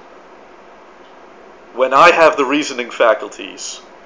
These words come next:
to clearly see that they don't.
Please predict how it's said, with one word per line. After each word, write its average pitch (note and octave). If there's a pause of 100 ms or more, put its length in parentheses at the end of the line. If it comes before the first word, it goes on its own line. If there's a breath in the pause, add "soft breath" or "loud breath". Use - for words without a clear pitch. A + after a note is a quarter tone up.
(1040)
to -
clearly E3+
see C#3+
that A#2+
they B2+
don't. -